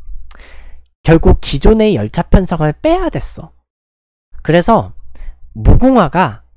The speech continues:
청량리에서 출발하는 무궁화가 이제 강릉까지 안 가고 동해에서 커트돼요.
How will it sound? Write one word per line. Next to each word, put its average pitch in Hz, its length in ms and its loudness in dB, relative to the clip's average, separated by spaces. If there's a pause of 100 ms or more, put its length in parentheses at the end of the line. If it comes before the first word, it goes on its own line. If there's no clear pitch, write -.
(540)
청량리에서 339 640 0
출발하는 208 720 -2
무궁화가 131 560 -2
이제 107 240 -8
강릉까지 143 640 -4
안 101 160 -12
가고 104 460 -6 (420)
동해에서 160 580 2
커트돼요. - 560 -6